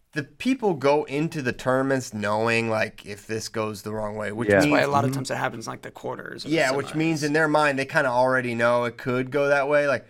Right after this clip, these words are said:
Speaker 1: I don't think there's any scenario in Jordan Burroughs' mind he's like, "Man, I could lose the chance." Like, fair
Speaker 2: Yeah.
Speaker 1: or not, I, I just think that's probably what he's thinking. Like, "I'm not losing a chance,
Speaker 2: Yeah.
Speaker 1: Marshall. I'm not losing to anyone."
Speaker 2: You know what's, you know what'd be funny that we've never seen?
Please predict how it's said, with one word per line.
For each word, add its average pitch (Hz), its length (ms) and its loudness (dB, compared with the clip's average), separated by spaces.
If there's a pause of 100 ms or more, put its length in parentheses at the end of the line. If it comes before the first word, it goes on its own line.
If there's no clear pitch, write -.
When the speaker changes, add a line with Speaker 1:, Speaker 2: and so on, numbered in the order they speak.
(480)
Speaker 1:
I 214 120 4
don't 262 160 6
think 175 140 -4
there's 127 260 -2
any 202 220 2
scenario 156 460 2
in 120 80 -2
Jordan 135 280 2
Burroughs' 123 220 0
mind 120 240 -2
he's 110 140 -12
like, 95 140 -10
"Man, 107 160 -8
I 117 80 -4
could 117 140 -14
lose 104 180 -12
the - 100 -20
chance." - 560 -18 (220)
Like, 107 300 -8 (640)
fair 160 160 2
Speaker 2:
Yeah. 165 80 4
Speaker 1:
or 151 80 2
not, 143 320 0
I, 117 160 -4 (100)
I 117 140 -2
just 110 200 -12
think 143 160 -2
that's 127 140 0
probably 139 280 -2
what 104 180 -6
he's 110 200 -6
thinking. 95 360 -10
Like, 76 200 -16
"I'm 151 120 -6
not 143 160 -6
losing 107 240 -10
a 87 40 -10
chance, 101 300 -12 (140)
Speaker 2:
Yeah. 73 160 -8
Speaker 1:
Marshall. 120 320 -2
I'm 139 80 2
not 143 120 -2
losing 113 220 -4
to 98 140 -10
anyone." 131 420 0
Speaker 2:
You 117 80 2
know 143 140 10
what's, 220 260 2 (220)
you 113 140 -4
know 131 120 2
what'd 147 160 -2
be - 40 -10
funny 117 480 -4
that 107 180 -6
we've 90 180 -8
never 98 320 -2
seen? 113 640 -6